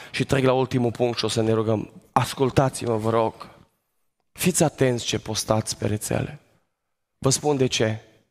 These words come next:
Tu poate vii dintr-o familie bogată. Maică ta și taică tu are bani. Îți permiți să ții perechea de papuci cu treisprezece milioane, poate, și tricoul ăla cu două sute de, bun, nu,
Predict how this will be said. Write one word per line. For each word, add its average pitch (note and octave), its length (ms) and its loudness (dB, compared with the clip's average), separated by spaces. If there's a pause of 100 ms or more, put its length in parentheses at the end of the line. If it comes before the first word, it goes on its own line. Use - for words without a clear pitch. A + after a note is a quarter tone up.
(920)
Tu C#3 100 -4
poate D3+ 260 2
vii D3 140 2
dintr-o D3 260 2
familie C3+ 380 2
bogată. A#2 680 0 (840)
Maică C3 340 2
ta C#3 140 2
și B2+ 120 -4
taică C3 320 2
tu B2 180 0
are B2 260 4
bani. A#2 440 0 (680)
Îți - 200 0
permiți D3 360 2
să D3 80 2
ții C3+ 300 2 (640)
perechea C#3+ 500 4
de C3+ 140 0
papuci C3 640 0
cu B2 100 -6
treisprezece C3+ 640 2
milioane, A2 400 2
poate, A2+ 480 -2 (460)
și - 480 0 (280)
tricoul D3+ 540 2
ăla C#3+ 160 4
cu B2+ 300 -10
două D3 260 2
sute C3+ 260 -4
de, A#2+ 180 -4
bun, C#3 260 0
nu, D3+ 240 0